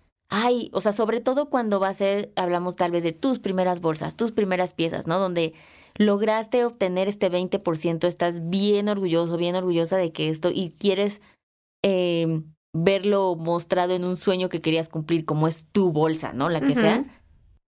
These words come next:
Speaker 1: Es importante que sea una bolsa que ya que le vas a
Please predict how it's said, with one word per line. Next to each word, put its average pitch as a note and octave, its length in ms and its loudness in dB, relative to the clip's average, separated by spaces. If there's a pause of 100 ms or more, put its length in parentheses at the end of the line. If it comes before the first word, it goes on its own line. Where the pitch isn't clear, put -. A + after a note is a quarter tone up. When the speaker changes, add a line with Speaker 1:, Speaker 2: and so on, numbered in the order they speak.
(160)
Speaker 1:
Es G#3+ 180 2
importante G3 720 0
que F3+ 140 -2
sea F#3+ 220 0
una G3+ 220 2
bolsa A#3 460 -2 (520)
que G#3 160 4
ya A#3+ 200 0
que E4 100 -2
le D#4+ 120 2
vas A3 260 0
a G#3+ 220 -4